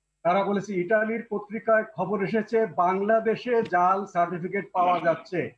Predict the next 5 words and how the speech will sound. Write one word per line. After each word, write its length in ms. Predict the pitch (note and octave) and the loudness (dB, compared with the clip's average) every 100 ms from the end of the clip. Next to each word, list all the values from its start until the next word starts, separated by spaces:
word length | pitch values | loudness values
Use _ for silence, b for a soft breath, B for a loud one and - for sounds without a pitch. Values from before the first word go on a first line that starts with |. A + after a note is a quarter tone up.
| _ _ _ | _ _ _
এত 180 | - A3 | -2 0
ইউরোতে, 560 | G3 F#3 F3+ F3+ D#3 A#2 | 2 2 4 2 -2 -6
কিন্তু 500 | F#3+ F#3+ G#3 A3 G#3+ _ _ _ _ _ _ _ | -2 -4 0 -2 -2 _ _ _ _ _ _ _
যাত্রীরা, 500 | F3 F#3 G3 B3 G#3 | 0 0 -2 0 2
বাংলাদেশ 440 | F3 F3+ G3+ G#3 | 4 2 2 -2